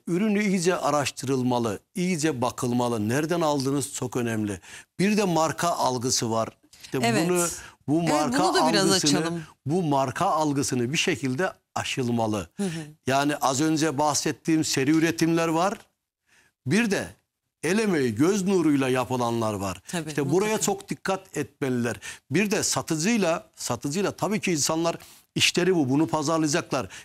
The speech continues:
Speaker 1: Bir şekilde ikna edip size
Speaker 2: Hı hı.
Speaker 1: bunu satacaklar. Ama detaylar çok ince görüşülmeli. Kullanılan malzemeye, kumaşa kanserojen mi, değil mi? Kullanılan, e, medefe mi, sunta mı, kaçıncı sınıf,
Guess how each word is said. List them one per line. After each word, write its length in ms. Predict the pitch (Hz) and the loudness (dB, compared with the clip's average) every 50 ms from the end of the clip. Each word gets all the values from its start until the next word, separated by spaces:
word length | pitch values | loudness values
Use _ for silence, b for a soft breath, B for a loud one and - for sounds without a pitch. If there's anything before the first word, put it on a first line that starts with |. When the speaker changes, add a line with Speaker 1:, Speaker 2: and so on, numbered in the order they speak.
| B - | B -6
Speaker 1:
Bir 40 | - | -2
şekilde 440 | - 165 - - 165 151 156 175 | -2 0 0 0 0 2 2 2
ikna 320 | 160 - - 160 165 170 165 | 0 0 0 0 2 2 2
edip 220 | 156 139 151 120 | 2 2 0 0
size 180 | - 143 131 151 | 0 0 0 0
Speaker 2:
Hı 40 | 143 | 2
hı. 40 | |
Speaker 1:
bunu 140 | 139 147 147 | 2 0 0
satacaklar. 560 | - 147 123 151 131 123 143 - - 123 113 | 0 -2 -2 -2 -2 -2 -2 -4 -4 -4 -4
Ama 220 | 120 160 190 170 131 B B B B B B - | -2 0 0 0 -2 B B B B B B -4
detaylar 520 | 165 170 170 196 214 220 208 214 214 175 - | -4 -2 0 -2 -2 0 0 0 0 0 -2
çok 360 | - 202 196 - - - - | -2 -4 -4 -4 -8 -8 -4
ince 340 | 175 151 151 147 135 160 180 | 0 0 2 2 2 2 2
görüşülmeli. 760 | 180 180 165 147 139 - - 139 131 127 123 120 117 113 101 B B B B B - | 4 4 2 2 2 0 0 0 0 2 2 0 0 -2 -4 B B B B B -8
Kullanılan 640 | - 156 156 160 160 175 180 175 180 185 190 196 | -2 0 0 2 2 2 2 2 2 2 2 0
malzemeye, 800 | 190 175 160 156 156 160 135 156 165 165 165 165 170 170 165 165 | 0 2 2 2 2 2 0 0 0 0 2 2 0 0 -2 -4
kumaşa 480 | - 135 131 139 147 151 - 180 170 165 | -2 -2 0 0 0 -2 -2 -2 -2 -2
kanserojen 640 | - - 135 135 131 - 151 147 156 139 156 165 160 | -2 -2 -2 -2 -2 -2 -2 -2 0 0 0 0 0
mi, 240 | 165 165 165 147 139 | 0 0 -2 0 0
değil 200 | 143 156 170 170 | 0 2 2 2
mi? 240 | 160 160 160 165 160 B B B B B | 0 0 0 -2 -4 B B B B B
Kullanılan, 640 | - - 139 139 156 160 165 160 165 170 170 160 B B B B B | -2 0 2 4 4 4 4 4 4 4 2 0 B B B B B
e, 120 | 135 131 131 | -2 0 2
medefe 460 | 123 127 135 135 160 156 - 175 175 | 2 2 2 2 2 0 0 0 0
mi, 180 | 170 175 165 | 2 2 0
sunta 440 | 160 - - 147 127 120 - 151 156 | 0 0 -2 -2 -2 0 0 0 0
mı, 200 | 160 175 175 160 | 0 0 0 -2
kaçıncı 440 | - - 127 - - 139 139 131 160 | -2 -4 -4 -2 -2 -2 0 0 0
sınıf, 300 | - - 180 180 165 - | 0 0 2 0 0 -2